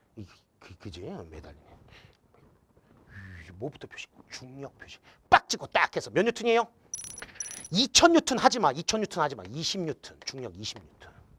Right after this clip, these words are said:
됐어요? 응, 응. 전체 F 얼마? 이십. 근데 여기다 뭐 넣으라고요?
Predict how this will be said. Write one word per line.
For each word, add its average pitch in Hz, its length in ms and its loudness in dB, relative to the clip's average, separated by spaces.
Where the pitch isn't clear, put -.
됐어요? 202 460 0
응, 143 60 -4
응. 113 300 -10
전체 147 260 -10
F - 140 -16
얼마? 170 180 -18
이십. - 380 -20
근데 - 220 -8
여기다 131 260 0
뭐 110 200 -2
넣으라고요? 143 400 -6